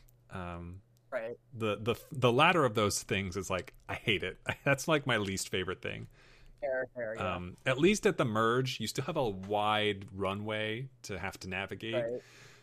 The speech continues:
Speaker 1: Um, and, but, like, we have seen, you know, people just kind of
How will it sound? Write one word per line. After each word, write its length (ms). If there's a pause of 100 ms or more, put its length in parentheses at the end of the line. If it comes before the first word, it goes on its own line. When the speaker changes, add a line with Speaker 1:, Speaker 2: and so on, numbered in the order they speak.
(260)
Speaker 1:
Um, 600 (360)
and, 300 (160)
but, 400
like, 200
we 160
have 240
seen, 500 (400)
you 100
know, 280
people 200
just 200
kind 160
of 120